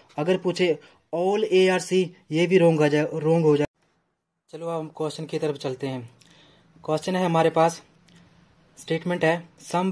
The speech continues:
bricks are gates, some gates are roof, all tires are bricks। कंक्लूजन है some tires are gates, no gates is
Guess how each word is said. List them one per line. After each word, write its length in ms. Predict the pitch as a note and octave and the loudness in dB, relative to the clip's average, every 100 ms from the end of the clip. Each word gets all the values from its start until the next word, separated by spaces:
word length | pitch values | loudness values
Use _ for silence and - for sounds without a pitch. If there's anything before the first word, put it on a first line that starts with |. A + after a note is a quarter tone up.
| D#3+ | 0
bricks 280 | F3 F#3 - | 0 -2 0
are 200 | E3 D#3+ C#3 | 4 4 2
gates, 280 | D3+ E3+ - - _ _ _ - | 0 0 -6 -20 _ _ _ -8
some 260 | E3+ F3 D3+ | -2 -2 0
gates 280 | D#3+ F#3 F#3+ E3+ | 2 2 4 4
are 100 | D#3 | 4
roof, 320 | C#3 C3 B2+ - _ _ _ _ _ _ - | 2 -4 -6 -18 _ _ _ _ _ _ -2
all 320 | E3+ G3 G3+ F3+ | 0 0 0 4
tires 380 | D#3+ F3+ F3+ E3+ | 4 4 4 4
are 120 | E3 C#3 | 4 4
bricks। 340 | D3 C#3+ - C#3 - _ _ _ | 2 2 -4 -14 -14 _ _ _
कंक्लूजन 480 | D#3+ D#3+ E3+ E3+ F#3 | -4 -4 -4 -2 0
है 140 | E3+ E3+ E3+ _ _ - | 0 -2 -6 _ _ -8
some 300 | F3 F#3 G3 F#3 | -2 -2 0 4
tires 400 | E3 F3 F#3 - - D#3+ | 6 6 4 0 0 2
are 180 | D#3+ C#3+ | 2 0
gates, 340 | D#3+ F3+ - - _ _ | -2 -2 -8 -20 _ _
no 260 | D3 D#3 F3 F3+ D#3 | -6 -2 0 0 0
gates 300 | E3+ F3+ - - _ _ _ _ | 0 0 -8 -20 _ _ _ _
is 220 | E3 E3 | -4 -4